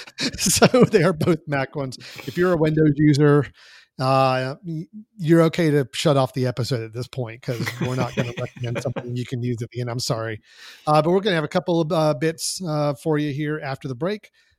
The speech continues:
Speaker 1: You're listening to Brothers in Tech. Stay tuned. We'll be right back. Okay.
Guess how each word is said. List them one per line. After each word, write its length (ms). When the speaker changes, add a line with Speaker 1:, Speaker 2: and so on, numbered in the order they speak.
Speaker 1:
You're 120
listening 360
to 60
Brothers 420
in 120
Tech. 380
Stay 300
tuned. 240
We'll 100
be 120
right 200
back. 300
Okay. 100